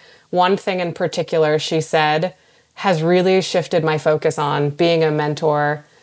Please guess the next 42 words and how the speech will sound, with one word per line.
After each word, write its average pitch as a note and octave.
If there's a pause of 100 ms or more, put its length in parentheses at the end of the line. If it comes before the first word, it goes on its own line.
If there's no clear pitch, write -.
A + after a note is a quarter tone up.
(120)
and G3
even G#3+
a F#3
mentee D#3 (580)
and G3+ (140)
helping G#3
focus F#3
on D#3+ (120)
my D#3+
development D#3
and D3+
others, D#3
so, E3
which F3
is D#3 (680)
your G#3
value F3
is E3
not D#3
in D#3+
what D#3+
you E3
know, D#3
but D3+
how D3+
you D3+
think. D3 (840)
So F#3+
for F3
her, D#3+ (680)
that E3+
means D#3+
share E3+
what D#3+
you D#3
know, D#3 (460)
because E3+
it E3+
will D#3+
help D3
other D#3
people. F#3+